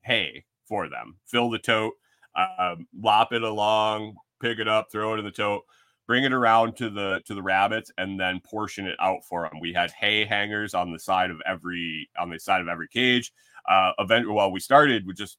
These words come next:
putting it in on the, the ground and, or on the floor of the cage.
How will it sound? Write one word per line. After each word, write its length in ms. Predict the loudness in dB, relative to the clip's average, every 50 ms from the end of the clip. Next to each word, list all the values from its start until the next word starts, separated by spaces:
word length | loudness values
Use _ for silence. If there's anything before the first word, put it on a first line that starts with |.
| _
putting 300 | _ 0 0 2 2 0
it 120 | 0 -2 -2
in 260 | -2 -2 -2 -2 -2 -2
on 360 | 0 0 0 0 0 -4 -6
the, 160 | -6 -6 -6 -8 -10 -12
the 80 | -14 -8
ground 540 | -4 0 2 2 2 0 -2 -4 -8 -10 -14 _ _ _ _ _ _ _ _ _ _ _ _ _
and, 500 | 2 2 4 4 4 4 2 0 -4 -8 -12 _ -4
or 140 | 0 2
on 160 | 4 4 4 2
the 80 | -2 -8
floor 340 | -10 -4 -2 0 0 0
of 120 | -2 -4 -8
the 60 | -10
cage. 420 | -4 -2 0 0 0 -2 -4 -8